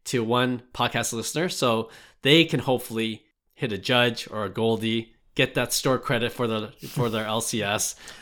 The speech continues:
Probably have better luck than us. You know, we've only had one or two <laughs> amongst, amongst us, but it's really simple to enter. Just follow us on Instagram at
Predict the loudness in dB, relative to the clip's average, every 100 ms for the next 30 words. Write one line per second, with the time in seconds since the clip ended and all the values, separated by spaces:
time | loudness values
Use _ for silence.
0 | -20 -20 -20 0 4 8 8 8 6 8
1 | 6 4 4 4 4 2 0 0 0 0
2 | 2 0 0 0 0 -2 -2 -4 -6 -10
3 | -10 -8 -6 2 4 4 4 2 0 -6
4 | -8 -8 -8 0 2 2 6 6 6 -2
5 | -12 -2 4 4 4 -10 _ _ _ -2
6 | 6 8 10 6 4 4 2 2 2 2
7 | 2 -2 2 4 8 8 6 2 -2 -2
8 | 0 2 2 0 -4 -16 -8 0 0 0
9 | -10